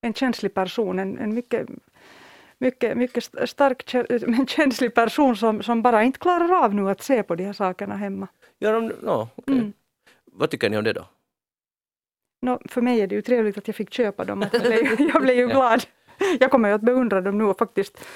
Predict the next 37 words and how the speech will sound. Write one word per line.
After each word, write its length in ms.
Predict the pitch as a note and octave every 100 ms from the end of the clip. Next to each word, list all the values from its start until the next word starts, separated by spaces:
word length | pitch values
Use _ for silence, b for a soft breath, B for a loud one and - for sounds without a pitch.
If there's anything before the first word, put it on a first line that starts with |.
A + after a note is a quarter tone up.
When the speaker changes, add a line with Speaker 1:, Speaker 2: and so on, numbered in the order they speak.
| B B B
Speaker 1:
den 160 | - G3
här, 200 | G3+ F3+
den 160 | F#3+
här 60 | G#3
Pasha-formen 580 | C#4 D4 A3 G3+ F3+ F3
kommer 240 | F3+ F3+
ut 140 | F3+ G#3+
i 20 |
Hangö 320 | C#4+ B3+ F3+
nu 180 | F3 F#3
så 100 | A3
att 80 | F#3+
den 140 | G#3+
får 140 | F#3+
där 180 | F#3 G3
ett 80 | F3+
nytt 240 | G#3+ G3 G#3+
liv. 260 | G3 D#3+ - B B B
Och 80 | B
jag 60 | G3+
tänker 220 | A3 G#3
prova 320 | - D#4 A3
att 60 | -
använda 400 | C4+ F#3+ F3 E3
den, 140 | F#3
för 120 | F#3
ni 80 | A3+
vet 220 | B3 A3+
ju, 40 | G#3+
man 140 | G#3+
gör 120 | A#3+
ju 100 | A3
oftast 560 | G#3 - F#3 - - B B B B B -
Pasha 400 | A3+ - G3 F#3
i, 280 | F#3+ E3+
i 40 | G3
träformar. 880 | - F4+ G3 - E3+ F3+ F3 -